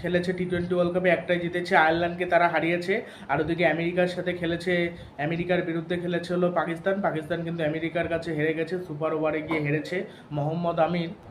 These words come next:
আমেরিকা সতেরো plus রান দিয়েছে, মানে আমেরিকার বিরুদ্ধে আর কি, আমেরিকা সতেরো plus রান করেছিল, ওই, আহ, মোহাম্মদ আমির বোধহয় দিয়েছিল, মানে প্রচুর রান দিয়ে ফেলেছিল, এর জন্য কিন্তু এই সমস্যাটা হয়েছে,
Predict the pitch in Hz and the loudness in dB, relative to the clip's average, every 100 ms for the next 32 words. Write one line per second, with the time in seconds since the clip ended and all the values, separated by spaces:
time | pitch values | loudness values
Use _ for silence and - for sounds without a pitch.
0 | - - - - - 147 190 208 208 190 | -20 -20 -20 -16 -4 0 4 4 6 4
1 | - 160 202 208 202 202 196 190 180 175 | 2 -2 2 2 4 4 4 4 4 4
2 | 160 156 151 135 127 151 160 147 143 151 | 0 -2 -2 -4 -4 -2 -2 -4 -4 -2
3 | 170 180 175 180 175 185 170 196 190 196 | 0 2 2 0 2 0 2 0 0 -2
4 | 151 165 175 180 185 160 175 180 190 185 | 0 0 0 0 0 0 0 2 0 0
5 | 175 170 180 175 170 165 147 127 117 - | 2 2 2 0 0 0 -4 -6 -8 -14
6 | - - 151 151 151 147 143 151 170 180 | -16 -4 0 0 0 0 0 0 0 2
7 | 180 165 175 170 170 170 170 160 156 143 | 2 2 2 -2 0 0 2 0 -2 -6
8 | 127 120 - - 160 170 180 185 180 214 | -6 -8 -10 -14 -6 -4 -2 -4 0 0
9 | 208 185 175 170 185 180 185 185 185 208 | 2 4 6 6 4 0 -2 0 -4 -2
10 | 196 190 170 175 175 175 175 175 170 151 | -2 -2 -4 -4 -6 -4 -4 -2 -4 -6
11 | 170 175 175 165 170 170 196 | -6 -2 0 0 -2 -2 -4